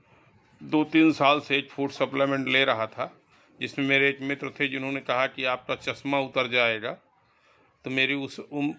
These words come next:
उस समय उम्र पचपन छप्पन साल थी, तो मैंने बल्कि मजाक में कहा कि अब क्या चश्मा उतरे जो बुढ़ापे में, क्योंकि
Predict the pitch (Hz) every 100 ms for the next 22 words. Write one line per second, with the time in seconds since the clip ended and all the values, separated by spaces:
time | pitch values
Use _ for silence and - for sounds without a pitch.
0 | - 135 - 143 143 139 139 147 139 -
1 | - _ _ _ _ _ _ _ 131 117
2 | 139 139 - 123 147 143 - 127 120 -
3 | 139 147 147 139 139 113 131 127 135 131
4 | 123 131 135 135 127 120 135 - 135 135
5 | - 135 131 - 135 120 127 - 127 123
6 | 117 127 127 120 113 110 113 117 120 117
7 | 175 _ _ _ _ - _ - 131 127
8 | 151 147 147 143